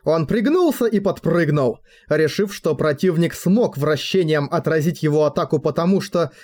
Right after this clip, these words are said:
он сам пытался атаковать с помощью вращения, в этот раз он собирался пнуть его из воздуха. Скорость мышления и догадливость противника заслуживали похвалы.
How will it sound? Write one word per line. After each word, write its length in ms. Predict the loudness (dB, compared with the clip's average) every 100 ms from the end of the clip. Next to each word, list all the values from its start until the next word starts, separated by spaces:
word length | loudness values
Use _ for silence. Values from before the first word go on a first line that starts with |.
| -6 0
он 240 | 2 0
сам 340 | 0 0 2
пытался 500 | 0 0 2 2 0
атаковать 420 | -2 0 0 0 0
с 60 |
помощью 380 | 0 0 0 0
вращения, 760 | 0 -2 0 2 2 0 -2 -12 -20 -4
в 220 | -2 0
этот 240 | 0 0 0
раз 240 | -2 -2
он 220 | 0 0 0
собирался 580 | 0 2 2 0 -2
пнуть 340 | -2 0 0 0
его 240 | 2 2
из 240 | 2 0 0
воздуха. 680 | 2 2 0 -2 -4 -6 -12 _ _
Скорость 540 | -18 -2 2 2 2 0
мышления 640 | -2 0 2 4 4 2
и 140 | 2
догадливость 600 | 0 0 0 0 0 0
противника 760 | -2 -2 0 2 2 2 0 -2 -6 -14 -4
заслуживали 840 | 0 0 0 2 2 2 2 2
похвалы. 760 | 0 0 2 2 4 4 2